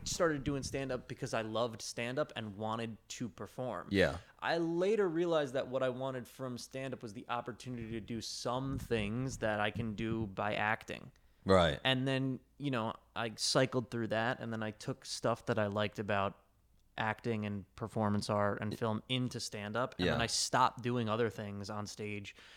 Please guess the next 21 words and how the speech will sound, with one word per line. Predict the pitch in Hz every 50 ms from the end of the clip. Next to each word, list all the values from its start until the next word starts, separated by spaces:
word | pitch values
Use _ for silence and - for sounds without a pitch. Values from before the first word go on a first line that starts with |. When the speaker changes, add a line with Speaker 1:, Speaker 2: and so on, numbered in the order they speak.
| - - - - - _
Speaker 1:
that | - 120 110 104 101 120 - - -
I | 120
realized | 117 113 117 117 110 101
I | 117
can | - 135
just | 117 104 -
do | - 110 104
this | 98 92 - - - - -
elsewhere. | - - 110 107 - - - - - - - -
Speaker 2:
Yeah, | 101 101 98 92 92 87
yeah, | 87 87 87 85 82 - -
Speaker 1:
I | -
Speaker 2:
I |
see, | 104 104
Speaker 1:
stopped | - 123 120 127 -
Speaker 2:
yeah. | 90 90 80
Speaker 1:
writing | - 123 127 123 123 120 117
jokes | 107 117 117 113 - -
a | 110
certain | - - 117 101 98 113 117
way. | 113